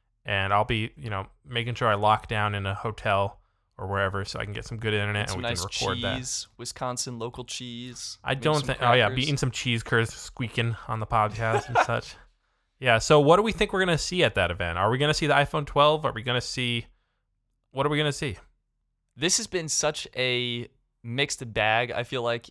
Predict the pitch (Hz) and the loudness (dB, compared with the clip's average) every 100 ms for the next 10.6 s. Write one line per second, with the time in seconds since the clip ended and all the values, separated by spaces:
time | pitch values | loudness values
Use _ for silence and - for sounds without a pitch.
0 | - 117 113 113 107 110 117 123 123 110 | -12 -10 -8 -10 -8 -6 -6 -8 -10 -8
1 | 113 110 135 117 104 - 113 - 113 - | -8 -6 -6 -6 -6 -4 -4 -2 -4 -4
2 | 110 104 117 120 - 117 147 165 - - | -8 0 0 0 0 4 4 2 -6 -2
3 | 151 165 170 156 170 151 143 - 123 131 | -2 0 -4 -4 -6 -6 -8 -6 -6 -6
4 | 147 139 147 120 123 123 - - 113 107 | -8 -8 -10 -10 -10 -8 -10 -6 -4 -4
5 | 104 - 110 131 160 120 113 117 120 - | -8 -2 0 0 -2 -2 2 2 0 -8
6 | _ 110 107 107 - - 113 110 - 113 | _ -10 -8 -8 -6 2 2 2 -4 0
7 | 107 104 98 _ _ 107 101 110 92 - | 2 2 -2 _ _ -12 0 0 0 -4
8 | _ _ - 143 131 - 143 139 135 117 | _ _ -6 -6 -4 -2 0 0 -2 -4
9 | - 131 113 - 123 107 - - 117 117 | 2 2 2 0 0 0 -2 4 4 4
10 | - 113 113 117 117 - | 0 4 6 4 0 -4